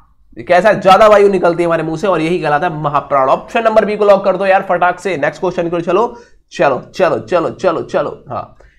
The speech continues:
ये बात, इस क्वेश्चन का आंसर क्या रहने वाला है? एटी टू क्वेश्चन को देखेंगे, कह रहा है किस किस ने झगड़ा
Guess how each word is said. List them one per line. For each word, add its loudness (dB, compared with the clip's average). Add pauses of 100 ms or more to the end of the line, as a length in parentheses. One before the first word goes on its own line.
(100)
ये -2
बात, -4
इस -4
क्वेश्चन -4
का 0
आंसर -4
क्या -6
रहने -6
वाला -8
है? -14
एटी -4
टू -8
क्वेश्चन -2
को -2
देखेंगे, -4
कह -2
रहा 4
है -6
किस -4
किस -8
ने 2 (840)
झगड़ा 2